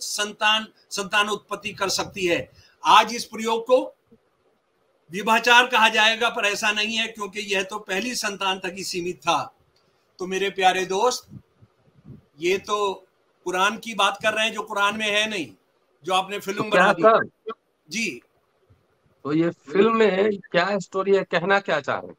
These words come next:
Speaker 1: कहना ये चाह रहे हैं कि वो बहत्तर हूरों का कर करके मुसलमानों को आतंकवादी बना रहे हैं।
Speaker 2: अच्छा, जन्नत
Speaker 1: हाँ, और
Speaker 2: मिलेगी।
Speaker 1: वो, और वो जिहाद के लिए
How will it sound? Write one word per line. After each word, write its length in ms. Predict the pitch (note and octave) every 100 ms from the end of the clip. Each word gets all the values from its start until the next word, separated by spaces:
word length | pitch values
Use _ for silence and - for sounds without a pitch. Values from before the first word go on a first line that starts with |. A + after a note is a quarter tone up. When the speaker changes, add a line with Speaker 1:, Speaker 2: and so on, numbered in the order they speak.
| _ _ _ _ _ _
Speaker 1:
कहना 240 | G3+ A#3
ये 100 | C4+
चाह 200 | C4+ A#3+
रहे 120 | A#3 C4
हैं 200 | C4+ C4+
कि 120 | B3+
वो 540 | A#3 A#3+ C4 C4 C4 - _ _
बहत्तर 480 | E3 F#3+ - C4 C4
हूरों 360 | A3 A3+ A#3+
का 180 | A#3+ B3+
कर 220 | B3+ A#3+
करके 420 | A#3+ A#3+ A#3 B3 B3+
मुसलमानों 720 | G#3+ G3 A3+ A#3 A3+ G#3 A3+
को 120 | A#3
आतंकवादी 640 | G#3+ G3 G#3 G3+ F#3 F3+
बना 280 | F3 D3+ C3+
रहे 200 | B2 B2+
हैं। 100 | A2+ _ _ _ _ _ _ _ _ _ _ -
Speaker 2:
अच्छा, 360 | A2 - F2+ - _ _ _ _ _
जन्नत 200 | A2 B2+
Speaker 1:
हाँ, 80 | D#3
और 180 | C#3+ C3
Speaker 2:
मिलेगी। 180 | A#2 B3
Speaker 1:
वो, 200 | B3+ - _ _ E3
और 140 | A3+
वो 160 | A#3 B3
जिहाद 500 | F3+ G#3 G3+ C4+ -
के 80 | A#3
लिए 440 | F#3 E3+ E3 C#4